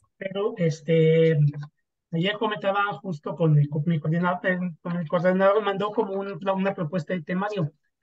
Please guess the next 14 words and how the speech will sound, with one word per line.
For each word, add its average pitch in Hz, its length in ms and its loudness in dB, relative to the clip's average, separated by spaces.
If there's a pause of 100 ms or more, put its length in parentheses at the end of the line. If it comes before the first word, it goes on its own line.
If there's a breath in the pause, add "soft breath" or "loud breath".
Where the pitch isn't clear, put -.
(140)
Entonces 202 220 -6
la 214 140 0
tengo, 214 240 -4
digamos 185 460 -6
que 185 100 -6
tengo 185 300 -10
que, 160 280 -2 (600)
que, 151 180 0 (120)
que - 120 -6
platicarlo, 160 720 2 (800)
que - 120 -4
platicarlo 147 440 2
con 151 180 6
él. 180 180 0